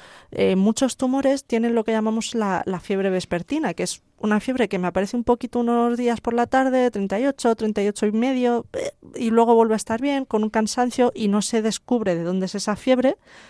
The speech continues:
Se hacen eso, se hacen analíticas, es la fiebre que llamamos de origen desconocido en ocasiones, con analíticas normales, o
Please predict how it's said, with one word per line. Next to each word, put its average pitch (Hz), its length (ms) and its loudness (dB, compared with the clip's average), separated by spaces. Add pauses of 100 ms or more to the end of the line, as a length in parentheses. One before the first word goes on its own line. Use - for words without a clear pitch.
Se - 160 0
hacen 180 240 -4
eso, 196 200 -2
se 151 120 -12
hacen 160 240 -10
analíticas, 196 640 -4
es 190 80 -4
la 165 240 -4
fiebre 185 320 -2
que 185 120 0
llamamos 190 360 2
de 165 80 -2
origen 170 300 -6
desconocido 180 600 -4
en 160 80 -2
ocasiones, 233 600 -2 (500)
con 185 160 0
analíticas 185 600 -2
normales, 202 720 0
o 165 260 -2